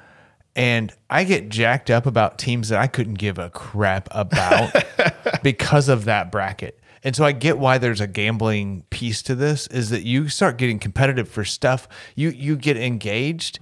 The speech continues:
Speaker 1: in teams that you would not normally engage in. Like, I care about Gonzaga. Like, who, I don't, I don't even know where Gonzaga's at.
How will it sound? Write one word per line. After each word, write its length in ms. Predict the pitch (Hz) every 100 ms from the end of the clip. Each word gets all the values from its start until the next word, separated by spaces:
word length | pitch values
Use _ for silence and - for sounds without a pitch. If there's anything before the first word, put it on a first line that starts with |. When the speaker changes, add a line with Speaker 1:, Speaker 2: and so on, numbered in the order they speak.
| -
Speaker 1:
in 200 | - 123
teams 340 | 110 135 143 127
that 80 | 113
you 140 | 131
would 160 | 131 101
not 260 | 110 127
normally 380 | 117 123 123 113
engage 400 | 101 90 92 110
in. 100 | 147
Like, 200 | 147 135
I 100 | 127
care 240 | - 107 139
about 320 | 110 101 -
Gonzaga. 720 | 101 92 92 - 101 - - _ _
Like, 160 | 147 143
who, 220 | - 185 - - -
I 80 | 165
don't, 180 | 196 - -
I 80 |
don't 100 | 226
even 140 | 277 156
know 80 | 135
where 160 | 147
Gonzaga's 640 | 131 127 107 143 208 123 107
at. 380 | - 196 202